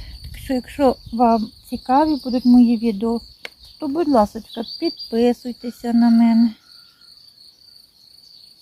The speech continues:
Ну, от скажуть, чудна людина, куча півоній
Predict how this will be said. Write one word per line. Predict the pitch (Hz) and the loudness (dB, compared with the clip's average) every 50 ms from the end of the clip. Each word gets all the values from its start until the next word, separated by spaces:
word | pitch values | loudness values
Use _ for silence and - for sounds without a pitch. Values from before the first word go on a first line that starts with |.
| - - - - - _ _ _ - - - - _ _ _ - - - - _ _ _ - - - - - _ _ _ - - - _ _ _ _ - - - - - - | -20 -20 -20 -20 -20 _ _ _ -20 -20 -20 -20 _ _ _ -20 -20 -20 -20 _ _ _ -20 -20 -20 -20 -20 _ _ _ -20 -20 -20 _ _ _ _ -20 -20 -20 -20 -12 -4
Ну, | 269 240 262 254 | 0 2 2 2
от | - - | 0 -2
скажуть, | - - - - 269 254 254 254 - - - | -10 -16 -8 -6 -6 -4 -4 -8 -10 -12 -10
чудна | - 285 233 262 302 330 330 | -8 -6 -6 -4 -4 -6 -6
людина, | 302 254 240 202 196 226 233 233 220 214 214 220 - _ _ _ _ _ _ _ _ _ | -4 -4 -4 -4 -2 0 2 2 4 2 2 0 -4 _ _ _ _ _ _ _ _ _
куча | - 339 320 - - 254 | -4 -4 -4 -2 -4 -4
півоній | 240 - - 240 233 220 220 226 269 311 330 320 311 311 302 294 277 | -4 -4 -6 -6 -6 -4 -2 -2 -2 0 0 0 0 0 0 -2 -4